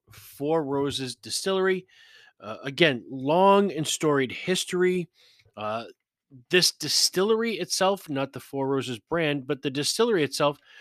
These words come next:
was one of the six distilleries that continued to make whiskey during Prohibition, um, for quote unquote medicinal purposes. Um, you know, I mentioned the, the big billboard in Times Square.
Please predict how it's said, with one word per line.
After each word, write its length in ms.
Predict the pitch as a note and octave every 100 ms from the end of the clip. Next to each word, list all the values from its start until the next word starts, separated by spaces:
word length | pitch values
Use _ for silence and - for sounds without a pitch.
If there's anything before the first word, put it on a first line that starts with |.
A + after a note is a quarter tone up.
| - -
was 240 | D3+ E3
one 360 | C#3 A#2+ B2+ C#3
of 220 | C#3+ B2
the 440 | B2 C3+ C3+ C3 G#2+ _
six 580 | - - - - E3+ -
distilleries 640 | - D3+ - F3 F3 E3+
that 200 | - E3
continued 540 | - D#3 - F3+ F3+ E3+
to 120 | F3
make 380 | F3 F3+ F3+ - -
whiskey 420 | F3 F3+ - F#3 C#3+ -
during 280 | C3+ F3+ E3+
Prohibition, 720 | - F#3+ E3+ F#3 G3+ - F#2 _ _ - _ _
um, 380 | G#2 G#2+ A2 A2 _ _ A2+
for 280 | - B2+ A#2+ - -
quote 220 | - B2
unquote 280 | A2 - A2+ _
medicinal 920 | B2+ B2 _ - G2+ - B2 A2 G#2 _ -
purposes. 640 | - E3+ E3+ - F3 E3 - - - - _
Um, 460 | - - - F2+ F2 _ _ _ -
you 100 | D3
know, 280 | C3 A2+ A#2
I 60 | C3
mentioned 480 | B2+ D3+ - C#3+
the, 120 | B2+ A#2+
the 100 | A#2+
big 400 | G2+ - B2 G#2 _ _ -
billboard 720 | C3+ C#3 C3 C#3 C#3 C#3 B2+
in 300 | - G#2+ G#2+
Times 380 | - A#2+ G#2+ G#2
Square. 680 | - - F3+ F3 E3 E3